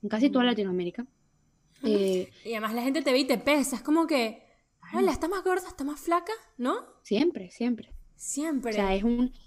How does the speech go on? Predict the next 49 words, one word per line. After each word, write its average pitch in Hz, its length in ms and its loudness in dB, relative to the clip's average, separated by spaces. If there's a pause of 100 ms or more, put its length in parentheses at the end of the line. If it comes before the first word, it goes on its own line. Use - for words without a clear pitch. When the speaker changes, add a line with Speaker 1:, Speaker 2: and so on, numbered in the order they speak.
(140)
Speaker 1:
es 208 80 -2
un 269 120 8
constante, 294 580 4
el, 226 180 2
el 214 180 0
cuerpo 302 500 2 (580)
es 202 100 -2
un 269 240 8
tema 269 280 8
de 320 80 4
conversación 202 580 -2
importante 240 520 2
en, 202 160 -6
en 196 360 -4
esos 214 180 -8
países. 214 500 -4 (400)
Entonces, 214 320 -4
claro, 262 200 0
es 220 60 0
imp-, 285 260 2
es, 214 240 -4
es 208 140 -6
muy 262 260 6
difícil 311 420 0
nadar 196 220 -2
contracorriente. 254 600 -2
Bueno, 220 160 -2
yo 185 120 -4
todavía 294 260 -4
lo 294 100 0
sigo 262 180 -2
haciendo, 208 340 -6
yo 185 80 -6
sigo 240 180 -6
nadando 214 280 -2
contracorriente, 202 720 -4 (460)
em, 196 600 0 (520)
por 208 100 4
la 202 80 2
forma 208 180 0
en 254 60 2
la 269 40 0
que 240 60 0
yo 208 60 0
estoy - 160 0
divulgando 208 320 2
en 214 60 -4
estos 190 200 -12
momentos. 190 480 -4